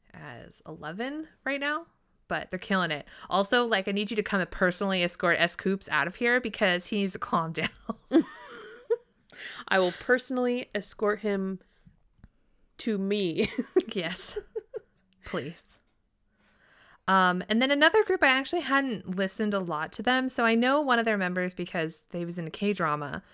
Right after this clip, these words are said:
Speaker 1: So C N Blue is a K-rock band.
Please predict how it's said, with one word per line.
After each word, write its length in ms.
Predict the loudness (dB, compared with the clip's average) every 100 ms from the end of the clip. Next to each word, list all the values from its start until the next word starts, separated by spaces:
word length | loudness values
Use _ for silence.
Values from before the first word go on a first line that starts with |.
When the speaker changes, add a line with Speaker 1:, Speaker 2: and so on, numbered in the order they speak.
| -20 -8
Speaker 1:
So 200 | 0 2
C 280 | 2 2 4
N 180 | 4 2
Blue 580 | 0 0 2 2 0 -6 _ _ _
is 500 | 0 2 4 2 -2
a 340 | -2 -2 -2 -4
K-rock 640 | 0 4 6 6 4 2
band. 420 | -8 -8 -12 -14